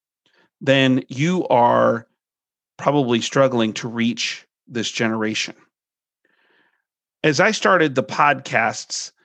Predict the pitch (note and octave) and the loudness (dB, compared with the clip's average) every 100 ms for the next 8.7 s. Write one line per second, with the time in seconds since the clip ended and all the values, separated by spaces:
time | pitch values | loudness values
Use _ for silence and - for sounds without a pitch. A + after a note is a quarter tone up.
0 | _ _ _ _ _ _ _ _ _ - | _ _ _ _ _ _ _ _ _ -4
1 | C3+ C3+ B2+ B2+ B2 - C3+ C3 A#2+ C3+ | -2 0 2 2 0 -2 -2 -2 -2 0
2 | B2+ A2+ A#2+ - B2 A2+ G2+ C#3 F3 C#3+ | 2 2 -2 -2 -2 -2 0 2 2 2
3 | A#2 A#2 B2+ B2 C3+ A#2+ - A#2 A2 B2 | 0 0 -2 0 0 0 0 0 0 -2
4 | - A2+ - A#2+ A#2 A#2+ A#2 A2+ A#2 A#2+ | -2 -6 -4 -2 -2 -2 -4 -4 -4 -4
5 | G#2+ G#2+ G#2 A2 - G#2+ A2 A2 A2 A#2+ | -4 -4 -4 -6 -6 -6 -4 -4 -4 -6
6 | A2+ G2 D#2 - - - - _ - D3+ | -8 -12 -14 -20 -20 -20 -20 _ 0 0
7 | F3+ D#3+ C#3 - - C#3+ C3 A#2 A2 A#2 | 2 0 0 0 0 2 2 0 -2 -6
8 | G#2+ - B2+ B2 A2 F2+ - | -6 0 0 0 -2 -8 -10